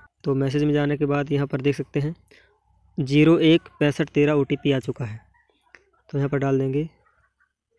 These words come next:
ज़ीरो एक पैंसठ। ओटीपी डालने के बाद create your Amazon account पर ओके कर देना है।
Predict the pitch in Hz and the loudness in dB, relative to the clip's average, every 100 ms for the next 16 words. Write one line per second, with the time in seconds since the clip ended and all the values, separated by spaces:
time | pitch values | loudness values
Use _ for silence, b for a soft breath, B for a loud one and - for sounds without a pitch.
0 | _ _ _ _ _ - 135 135 139 147 | _ _ _ _ _ -12 -6 0 2 2
1 | 143 156 - _ _ _ _ _ _ _ | 2 0 -6 _ _ _ _ _ _ _
2 | _ _ 151 139 - 175 - - - - | _ _ -2 -2 -4 -6 -8 -20 -20 -20
3 | b b b - 156 175 160 165 160 151 | b b b 2 6 8 8 6 6 4
4 | 160 151 - 156 160 156 156 156 143 143 | 2 0 2 4 6 4 4 2 0 0
5 | 139 - 135 143 131 139 - 139 135 135 | 0 -2 -2 -2 -2 -2 -2 0 0 -2
6 | 139 | -6